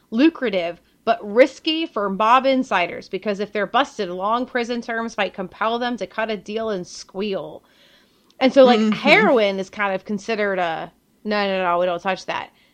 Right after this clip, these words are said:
Speaker 1: But see, cocaine, this is
Speaker 2: Yeah.
Speaker 1: a high-end sort of stuff.
Speaker 2: Yeah, the people you're selling to, they're not junkies.
Speaker 1: They're not junkies.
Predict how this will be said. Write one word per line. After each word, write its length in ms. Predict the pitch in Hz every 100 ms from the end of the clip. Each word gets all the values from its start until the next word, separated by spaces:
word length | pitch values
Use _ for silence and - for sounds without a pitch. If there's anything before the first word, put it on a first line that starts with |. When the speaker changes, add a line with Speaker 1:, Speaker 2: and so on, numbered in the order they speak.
| -
Speaker 1:
But 100 | 202
see, 200 | - 208
cocaine, 760 | - 208 - 285 269 180 175 - _ _ _ _ -
this 260 | 202 330 -
is 80 | 262
Speaker 2:
Yeah. 400 | 214 226 196 180
Speaker 1:
a 40 | - _
high-end 840 | - 254 226 202 220 277 269 214
sort 340 | - 226 208
of 100 | 190
stuff. 360 | - - 180 - - _ _ -
Speaker 2:
Yeah, 160 | 240 294
the 100 | 208
people 300 | 285 294 247
you're 160 | 208
selling 360 | 226 285 269 247
to, 180 | 233 180
they're 160 | 180
not 180 | 196 220
junkies. 340 | 185 208 196 -
Speaker 1:
They're 140 | 247
not 220 | 277 269
junkies. 960 | 247 - 277 359 - 214 - - - -